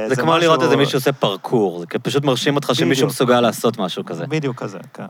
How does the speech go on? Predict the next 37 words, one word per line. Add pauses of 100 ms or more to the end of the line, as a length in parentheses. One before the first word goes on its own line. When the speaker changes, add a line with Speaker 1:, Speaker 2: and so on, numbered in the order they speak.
(520)
Speaker 1:
וירטואוזים. (640)
Speaker 2:
וירטואוזים,
שזה,
שזה
אחלה
שכבר
לא
צריך
לשמוע
אלבומים
של
ארבעים
דקות
של
וירטואוזים,
זה, (100)
זה
Speaker 1:
כן,
Speaker 2:
כיף,
Speaker 1:
זה
סיוט.
Speaker 2:
כן? (460)
אבל,
אה,
Speaker 1:
<laughs> (920)
Speaker 2:
אבל
זה
ב-,
זה
קצת
כאילו
מין,
אה,
נהיה
ספורט (180)
באיזשהו
מקום.